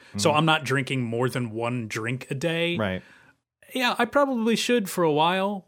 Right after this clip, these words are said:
Speaker 1: go down to just weekends. Usually, like, a scotch or something like that is just a weekend thing for me.
Speaker 2: Now, if I'm vacation or holiday, I certainly don't abide by that.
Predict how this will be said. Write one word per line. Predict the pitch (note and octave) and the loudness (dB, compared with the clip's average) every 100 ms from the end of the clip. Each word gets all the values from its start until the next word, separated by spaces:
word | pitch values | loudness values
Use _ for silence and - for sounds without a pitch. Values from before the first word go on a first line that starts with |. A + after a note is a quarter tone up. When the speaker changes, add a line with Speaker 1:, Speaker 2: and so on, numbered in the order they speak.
| _ _ _ _ _ _ D#3 | _ _ _ _ _ _ 2
Speaker 1:
go | D#3 C3+ C3 _ - | 2 2 -10 _ 0
down | C#3 C#3 C3+ | 2 4 2
to | B2+ | 0
just | B2+ A#2+ | 0 0
weekends. | A#2+ A#2+ B2+ C3 C3 - _ | -2 -2 -4 -4 -8 -14 _
Usually, | E3+ A#3 A#3+ G3 | 0 2 4 4
like, | D#3+ C3 | 2 0
a | G#2+ | -2
scotch | - - A#2 A#2 | -2 0 0 0
or | A#2+ | -2
something | A2+ A2+ | -6 -4
like | A2 G2+ | -6 -2
that | G#2+ G#2 | -2 -2
is | G2 | -4
just | A2+ G2 | -8 -6
a | G2+ | -10
weekend | G#2 G2+ G#2 | -10 -10 -10
thing | - A2+ | -8 -8
for | C3+ | -6
me. | B2+ C3+ C3+ - | -6 -6 -10 -4
Speaker 2:
Now, | C#3 | -2
if | D3+ | 0
I'm | F3+ F3+ | 2 2
vacation | D3 - C#3+ B2+ B2 | 2 4 2 4 2
or | G#2 | 2
holiday, | A#2+ A#2 G#2 F#2+ F#2+ G2+ | 4 4 2 0 -2 -2
I | G#2+ G2+ | -2 -2
certainly | G2+ A#2+ G2+ | -2 -4 -2
don't | G2+ F#2+ - | -2 -4 -6
abide | G#2 G#2 F#2+ | -4 -2 -2
by | F2 E2 | -4 -8
that. | D#2+ D#2 - D3+ | -6 -6 -4 -6